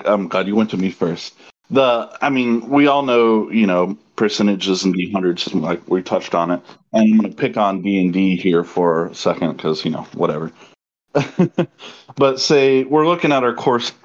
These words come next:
characteristics in Call of Cthulhu. Um, again, a hundred system. So if you have seventy-five strength, you're a pretty strong guy. But there's no conversion, like, okay,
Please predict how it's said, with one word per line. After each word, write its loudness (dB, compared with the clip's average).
characteristics 0
in 2
Call 0
of -6
Cthulhu. -2
Um, 0
again, 0
a 2
hundred 0
system. -2
So 0
if -4
you 2
have -2
seventy-five -2
strength, -4
you're 0
a -6
pretty -2
strong 0
guy. 0
But 0
there's 0
no 4
conversion, 4
like, 0
okay, 0